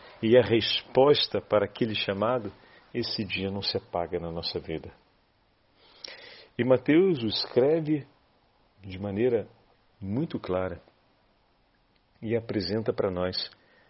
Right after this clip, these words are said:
a beleza do seu encontro com Jesus. O dia em que o Senhor marcou definitivamente a sua vida. Bom,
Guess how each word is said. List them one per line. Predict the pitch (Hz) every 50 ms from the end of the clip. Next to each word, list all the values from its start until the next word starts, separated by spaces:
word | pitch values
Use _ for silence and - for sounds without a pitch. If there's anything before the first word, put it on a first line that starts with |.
| _ _ _ _ _ _ _ -
a | 113
beleza | 104 95 110 98 98 117 135 127 123 131
do | 117 110
seu | 104 - - 120 120
encontro | 117 110 110 - 107 101 104 104 107 98 92
com | - 101
Jesus. | 95 95 101 90 80 76 73 71 - - - - - _ _ _ _ _ _ _ _ _ _ _ _ _ _ _ _ _ _ _ - - - - - - -
O | 127 127
dia | 113 147 180 190 180
em | 165 151
que | 131 135 147
o | 143
Senhor | 135 - 139 123 120 123 135 147 160 156 - - -
marcou | 127 143 139 - - - - - 123 113 110
definitivamente | 104 98 143 160 156 - 139 127 120 - 120 117 110 101 104 110 117 113 120
a | 104
sua | - - 110 101
vida. | 85 80 80 78 69 73
Bom, | 90 123 117 98